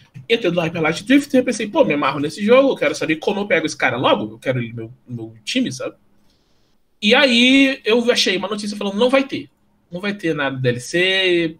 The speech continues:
tipo, a empresa fechou." Aí eu fiquei, "Mas, mas por que a empresa fechou?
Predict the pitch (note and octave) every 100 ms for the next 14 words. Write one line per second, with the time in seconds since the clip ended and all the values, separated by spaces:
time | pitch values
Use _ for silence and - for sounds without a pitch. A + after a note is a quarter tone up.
0 | - - C3 A#2 A2 _ _ _ C#3+ C#3
1 | D3+ D3 C3 - - E3 G3 G3+ G3+ G3+
2 | G#3 - _ - A#3 - D#4+ - _ -
3 | - _ _ - C4 - C#4+ - D4+ C#4+
4 | C4+ - - -